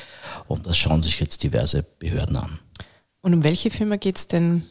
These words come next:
Speaker 2: besonders oder welche Firmenbeteiligungen der Ärztekammer?
Speaker 1: Im Zentrum steht die Firma Equipa Ordi. Das ist eine Gesellschaft, die gegründet wurde, um,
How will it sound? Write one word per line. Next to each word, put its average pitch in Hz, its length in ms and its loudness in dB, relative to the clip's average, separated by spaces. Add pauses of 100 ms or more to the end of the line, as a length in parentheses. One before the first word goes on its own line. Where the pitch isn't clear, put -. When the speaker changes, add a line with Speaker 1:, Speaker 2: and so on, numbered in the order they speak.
(120)
Speaker 2:
besonders 127 640 0
oder 131 140 -2
welche 139 220 -4
Firmenbeteiligungen 147 1160 -2
der - 80 -14
Ärztekammer? - 540 -2 (160)
Speaker 1:
Im 110 180 8
Zentrum 117 600 8 (760)
steht - 580 0
die 85 200 -10
Firma 82 380 2
Equipa - 460 2
Ordi. 73 400 4 (880)
Das 85 140 -4
ist 92 220 0
eine 85 440 4 (140)
Gesellschaft, - 960 2
die 82 160 -6
gegründet 87 600 2
wurde, 82 380 -4
um, 80 480 -12